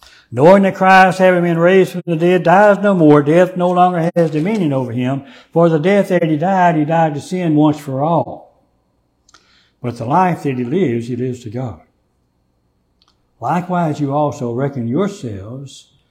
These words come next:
to be dead indeed to sin, but alive to God in Christ Jesus our Lord. Let's pray. Lord, thank you for the opportunity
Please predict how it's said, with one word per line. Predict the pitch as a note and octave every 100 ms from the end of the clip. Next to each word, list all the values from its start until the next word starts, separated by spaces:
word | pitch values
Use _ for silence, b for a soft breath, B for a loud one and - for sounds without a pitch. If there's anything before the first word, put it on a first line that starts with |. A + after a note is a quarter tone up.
| _ _ _
to | A#2
be | B2
dead | A#2+ C#3 C#3
indeed | B2+ A#2+ C#3+ C#3+
to | B2
sin, | D3+ B2+ G#2
but | A2
alive | A2 A#2 C3 B2+
to | A#2
God | B2 C#3+ F#2+ F#2 G#2+ _ _ _ _ _ _
in | B2+ A2+
Christ | A#2+ A2+ G#2+ -
Jesus | B2+ C3 G#2 G2 F2+ - _ _ _ _ _ _ _ _ _ _
our | G#2+ G2+
Lord. | G2+ F#2 - _ _ _ _ _ _ _ _ _ _ _ _ _ G2+
Let's | F2+
pray. | - F2+ D#2 _ _ _ _ _ _ _ _ _ _ _ _ _ _ _ _ _ _ _ _ _ _ _ _ _ _ _ _ _ _ _ _ _ _ _ _ _ _ b b
Lord, | A2+ C3 C3
thank | E3 F3+ F3+
you |
for | E3+ E3+
the | E3
opportunity | E3+ E3+ D#3+ E3+ D#3+ B2 - - G#2+ G#2